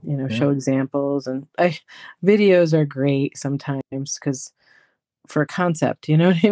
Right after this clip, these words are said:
Speaker 1: mean? Like,
Speaker 2: Oh, yeah.
Speaker 1: sometimes a
Speaker 2: Yeah.
Speaker 1: video
Speaker 2: I've been a
Speaker 1: will
Speaker 2: teacher before as well, so I'm
Speaker 1: Oh, nice.
Speaker 2: Yeah, I, that's what I did, um, when I got home from playing. I, uh,
Speaker 1: Oh, that's
Speaker 2: started
Speaker 1: cool.
Speaker 2: teaching and coaching as well.
Speaker 1: Oh,
Speaker 2: But,
Speaker 1: excellent.
Speaker 2: yeah, so, um,
Speaker 1: But you're
Speaker 2: we
Speaker 1: not
Speaker 2: have
Speaker 1: doing it
Speaker 2: a
Speaker 1: anymore?
Speaker 2: No, I, um,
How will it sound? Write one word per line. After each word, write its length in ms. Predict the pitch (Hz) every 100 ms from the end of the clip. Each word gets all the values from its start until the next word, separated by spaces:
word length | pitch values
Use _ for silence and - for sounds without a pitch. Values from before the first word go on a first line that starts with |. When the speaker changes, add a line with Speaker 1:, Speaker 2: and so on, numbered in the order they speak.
| 175
Speaker 1:
mean? 200 | 208 196
Like, 200 | 202 185 - - 240
Speaker 2:
Oh, 140 | 120 160
yeah. 200 | 180 127 _ _
Speaker 1:
sometimes 420 | 175 185 185 170 147
a 40 |
Speaker 2:
Yeah. 100 | 120
Speaker 1:
video 260 | 156 160 160
Speaker 2:
I've 120 | 139
been 120 | 156
a 40 | 123
Speaker 1:
will 60 |
Speaker 2:
teacher 420 | 113 139 139 135
before 340 | 113 120 - 123
as 140 | 113
well, 180 | 120 110
so 180 | - 110
I'm 200 | 110 110 -
Speaker 1:
Oh, 240 | 262 269
nice. 380 | 269 285 233 175
Speaker 2:
Yeah, 280 | 117 113 107
I, 420 | 110 113 113 104 - -
that's 200 | 113 -
what 80 | 113
I 100 | 107
did, 300 | 104 104 104
um, 320 | 101 101 98
when 100 | 107
I 80 | 110
got 140 | 104
home 200 | 98 110 101
from 140 | 107
playing. 420 | 101 117 101 98 -
I, 220 | 104 104 101
uh, 80 | 151
Speaker 1:
Oh, 20 | 277
that's 120 | 294
Speaker 2:
started 240 | 285 202
Speaker 1:
cool. 320 | 302 285 185 - -
Speaker 2:
teaching 300 | - 104 101
and 100 | 98
coaching 320 | - 104 107
as 140 | 104 -
well. 180 | 104 101 - - - -
Speaker 1:
Oh, 160 | 262 269
Speaker 2:
But, 100 | 254
Speaker 1:
excellent. 300 | - - 110
Speaker 2:
yeah, 40 | 107
so, 380 | - 110 107 104
um, 220 | 104 104
Speaker 1:
But 60 | 98
you're 80 |
Speaker 2:
we 40 | 101
Speaker 1:
not 120 | 101
Speaker 2:
have 80 | 214
Speaker 1:
doing 120 | 196
it 40 | 208
Speaker 2:
a 20 |
Speaker 1:
anymore? 360 | 196 190 202 226 _ _ _ - - _ -
Speaker 2:
No, 100 | 131
I, 280 | 120 123 123
um, 440 | 117 110 104 101